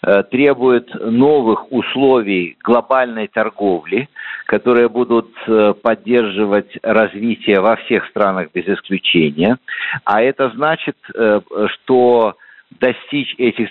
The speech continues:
целей без демонтажа вот этой неоколониальной системы, которая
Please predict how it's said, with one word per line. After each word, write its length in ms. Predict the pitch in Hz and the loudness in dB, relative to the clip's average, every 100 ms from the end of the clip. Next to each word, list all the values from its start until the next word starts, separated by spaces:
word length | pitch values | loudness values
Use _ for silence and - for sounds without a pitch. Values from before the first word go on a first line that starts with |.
| - | 0
целей 320 | 139 110 104 | 2 4 2
без 340 | 90 117 117 104 - | 2 2 4 0 -8
демонтажа 840 | - 92 117 120 123 131 123 95 104 | -10 -2 0 2 0 0 0 0 -2
вот 200 | 95 92 | -4 -4
этой 240 | 110 110 | -4 -2
неоколониальной 1080 | 104 120 120 113 113 107 113 120 110 104 98 - | -2 2 2 2 0 -2 0 0 0 -2 -4 -4
системы, 480 | 107 - 175 160 | -6 0 0 0
которая 460 | 117 104 117 107 101 | -2 -2 0 2 0